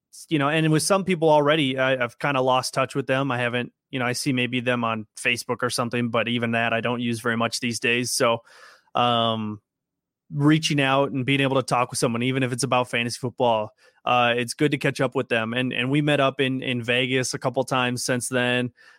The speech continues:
and, you know, gotten together and hung out. Uh, we went to Lake Tahoe, uh, last year for a bachelor party. Uh, that was really fun.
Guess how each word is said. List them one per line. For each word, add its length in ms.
and, 520
you 80
know, 100
gotten 240
together 340
and 100
hung 200
out. 440
Uh, 260
we 100
went 120
to 80
Lake 220
Tahoe, 640
uh, 180
last 360
year 140
for 140
a 60
bachelor 380
party. 540
Uh, 180
that 60
was 160
really 180
fun. 400